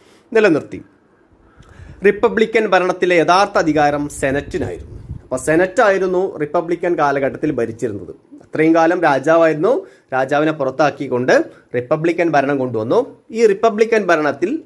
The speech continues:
അധികാരം കൈയാളിയിരുന്നത് സെനറ്റുമാരായിരുന്നു. ആരായിരുന്നു സെനറ്റുമാരെന്ന് നമുക്ക്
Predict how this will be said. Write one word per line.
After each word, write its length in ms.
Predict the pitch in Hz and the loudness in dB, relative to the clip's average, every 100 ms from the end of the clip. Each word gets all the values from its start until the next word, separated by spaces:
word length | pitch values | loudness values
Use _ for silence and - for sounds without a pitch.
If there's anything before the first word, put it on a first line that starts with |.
| - | -4
അധികാരം 600 | 139 160 202 190 160 196 | -2 2 4 4 2 0
കൈയാളിയിരുന്നത് 960 | 160 147 160 151 143 120 113 139 240 - _ - - | 2 2 2 2 0 -2 -4 -4 -4 -8 _ -8 -2
സെനറ്റുമാരായിരുന്നു. 1000 | 180 196 - 226 147 117 101 82 - - _ _ _ _ - | 0 0 -2 0 0 -2 -6 -12 -20 -20 _ _ _ _ -6
ആരായിരുന്നു 440 | 135 165 160 156 | 0 2 2 0
സെനറ്റുമാരെന്ന് 800 | 147 127 127 123 156 127 123 156 - - _ 113 | -2 -2 -2 -2 -2 0 -2 -2 -6 -14 _ -8
നമുക്ക് 300 | 117 185 | -2 -2